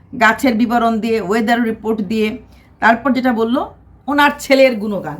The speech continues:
মানে ওনাকে ওয়াইটিতে আনা হয়েছে, ওনার ছেলেকে আমাদের মতো মহিলারা যারা উলুম্বুস উলুম্বুস বলতো,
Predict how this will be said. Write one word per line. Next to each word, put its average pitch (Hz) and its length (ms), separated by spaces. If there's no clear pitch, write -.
মানে 214 220
ওনাকে 320 440
ওয়াইটিতে 269 500
আনা 269 340
হয়েছে, 262 560
ওনার 311 280
ছেলেকে 294 360
আমাদের 240 380
মতো 285 180
মহিলারা 247 400
যারা 196 220
উলুম্বুস 294 560
উলুম্বুস 247 420
বলতো, 190 560